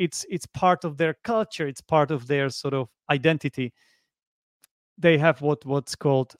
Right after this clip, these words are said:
eye for an eye approach, eye for an eye, tooth for a tooth. So whenever somebody does something to them, they will always retaliate.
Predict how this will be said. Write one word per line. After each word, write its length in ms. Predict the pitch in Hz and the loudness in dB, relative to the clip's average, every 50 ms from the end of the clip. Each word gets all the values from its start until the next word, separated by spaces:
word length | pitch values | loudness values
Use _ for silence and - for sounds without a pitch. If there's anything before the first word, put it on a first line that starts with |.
| - | -4
eye 200 | - 139 143 160 | 0 4 4 4
for 220 | 147 - - 165 160 | 2 2 2 2 2
an 140 | 151 147 - | 2 0 0
eye 460 | - 151 147 143 139 139 135 131 117 - _ _ _ _ _ _ - | 2 4 4 4 4 2 2 0 -4 -6 _ _ _ _ _ _ -14
approach, 640 | - - - 190 196 180 139 160 208 - - - - _ - | -8 0 6 8 10 10 10 8 4 0 -6 -14 -10 _ 2
eye 200 | 165 170 185 190 | 4 4 4 4
for 180 | - 202 190 | 2 0 -2
an 100 | 175 165 - | -2 -2 -2
eye, 260 | 165 165 160 156 156 151 - | 0 0 2 0 0 -2 0
tooth 280 | - 190 190 185 - | 2 4 4 4 0
for 180 | - - 160 151 | 0 0 0 0
a 40 | 139 | 0
tooth. 420 | - - 170 151 120 110 - _ _ _ _ _ | -2 -2 -2 -2 -2 -6 -12 _ _ _ _ _
So 120 | _ - 156 | _ -2 0
whenever 340 | 147 175 190 214 202 196 175 | 0 2 2 2 0 0 -2
somebody 420 | - - 175 175 170 170 160 156 | -2 -2 -2 0 0 2 0 2
does 300 | 139 123 175 185 180 - | 2 4 4 4 4 4
something 320 | - 165 151 139 - 143 135 | 0 -4 -4 -4 -6 -8 -6
to 120 | - 151 | -8 -10
them, 200 | 139 139 135 135 | -10 -10 -10 -4
they 140 | 135 135 135 | -2 0 0
will 120 | 135 151 | 0 0
always 600 | 151 - - 160 160 175 175 170 165 165 156 139 - | -2 0 2 2 2 2 2 0 -2 -2 -2 -2 -2
retaliate. 760 | 151 139 - - 143 143 143 135 123 117 117 117 - _ | -4 -4 -2 0 0 0 0 -2 -6 -8 -8 -10 -12 _